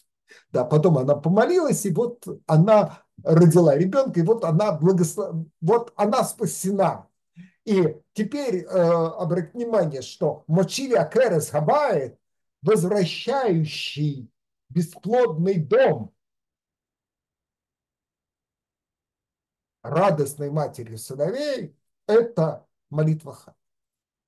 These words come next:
Это спасение одного человека. Это спасение того бедного, который упомянут в стихом, в седьмом стихе. Это спасение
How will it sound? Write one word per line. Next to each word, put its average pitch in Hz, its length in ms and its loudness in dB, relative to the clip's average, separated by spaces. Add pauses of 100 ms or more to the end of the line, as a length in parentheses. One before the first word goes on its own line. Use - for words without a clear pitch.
(880)
Это 208 260 0
спасение 196 680 -4 (100)
одного 156 480 -4
человека. 147 640 -16 (3250)
Это 160 220 2
спасение 240 1000 0 (680)
того 185 300 6
бедного, 156 720 2 (140)
который 233 360 2
упомянут 233 500 -4
в - 20 -16
стихом, 214 300 -8
в 220 320 0
седьмом 208 360 -4
стихе. 196 540 -4 (1120)
Это 170 300 0
спасение 143 1160 -2